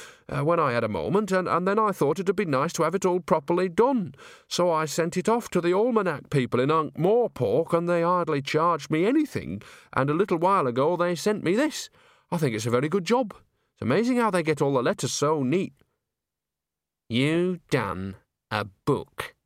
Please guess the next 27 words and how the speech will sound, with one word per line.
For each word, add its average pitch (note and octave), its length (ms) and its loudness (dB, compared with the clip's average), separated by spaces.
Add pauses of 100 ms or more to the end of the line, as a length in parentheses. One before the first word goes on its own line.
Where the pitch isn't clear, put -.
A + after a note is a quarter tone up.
(220)
said G2 300 -6
Granny. F2 440 -8 (460)
"Only A3+ 540 0 (180)
cookery," F3+ 640 0 (220)
said G2+ 160 -4
Nanny G2 260 -2
Ogg F#2+ 260 -2
meekly, A#2+ 460 -4 (140)
as A#2 100 -2
one A#2+ 180 2
might A2+ 220 -2
plead A2+ 320 -2
a G#2 80 -4
first G2+ 320 -4
offence. A2+ 480 -8 (720)
"What A3 360 2
do G#3+ 80 2
you F3+ 480 2
know C#3 300 0
about G2 440 0
it? B2+ 120 -2
You G3+ 200 2
hardly F3 320 2
ever C#4+ 180 2
do F3+ 180 0
any B2+ 160 0
cooking," B3+ 560 -2